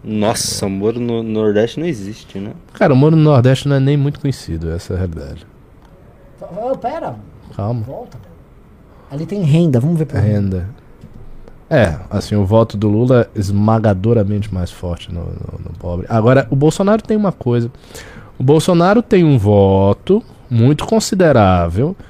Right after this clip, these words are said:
Speaker 2: numa faixa de gente que é pobre também, né? De dois a cinco salários mínimos é pouca, pouca grana, cara. Isso aí é dois mil e cinco mil reais. Isso é a classe média,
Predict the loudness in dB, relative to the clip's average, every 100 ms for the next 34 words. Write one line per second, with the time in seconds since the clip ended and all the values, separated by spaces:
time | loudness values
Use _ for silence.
0 | -20 -14 0 2 4 2 2 2 2 0
1 | 2 2 2 -2 -4 2 4 4 4 4
2 | 6 4 2 4 4 4 4 2 0 -6
3 | -16 -20 -10 -4 -4 -4 -6 2 4 4
4 | 2 0 -2 0 2 2 0 -4 -12 -18
5 | -16 -12 -10 -4 -2 0 0 0 0 -2
6 | -2 -2 0 -2 -4 -4 -2 0 2 4
7 | 2 0 -2 -6 -6 -2 -2 -4 -2 2
8 | 2 0 -2 -6 -8 -6 -6 -4 -4 -2
9 | 0 2 2 2 0 0 -4 -2 0 2
10 | 2 0